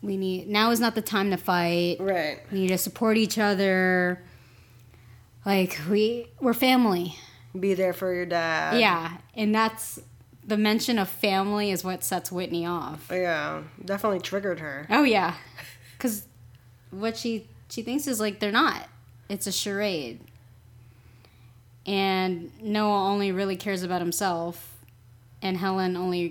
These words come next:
Speaker 1: cares about him. And
Speaker 2: It's
Speaker 1: that's,
Speaker 2: true.
Speaker 1: that's the way she sees it. But Helen doesn't see it that way.
Speaker 2: But, like, they never, and again, it is all boils down to, they never really talked about it.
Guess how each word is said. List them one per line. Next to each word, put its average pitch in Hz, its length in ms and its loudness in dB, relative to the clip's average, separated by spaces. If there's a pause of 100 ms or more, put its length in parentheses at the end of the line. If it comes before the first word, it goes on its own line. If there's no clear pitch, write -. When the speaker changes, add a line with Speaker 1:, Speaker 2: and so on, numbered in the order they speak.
Speaker 1:
cares 180 260 -6
about 165 240 -6
him. 165 420 -4 (460)
And 196 160 -2
Speaker 2:
It's - 140 4
Speaker 1:
that's, - 120 2
Speaker 2:
true. 381 260 8
Speaker 1:
that's - 240 2
the 220 120 -2
way 208 160 0
she 190 200 -4
sees 214 320 -6
it. 143 200 -10 (1160)
But 214 200 0 (180)
Helen 208 480 0
doesn't 202 280 0
see 175 160 -4
it 160 100 -12
that 110 180 -12
way. 95 280 -12 (440)
Speaker 2:
But, 330 160 4
like, 339 300 6 (1300)
they 240 180 2
never, 269 540 4 (180)
and 240 120 -2
again, 247 360 4
it 202 120 0
is 226 180 2
all 220 240 4
boils 208 280 0
down 190 200 -2
to, 190 260 -4 (500)
they 233 120 2
never 349 260 4
really 330 280 2
talked 277 320 0
about 151 260 -2
it. 135 180 -8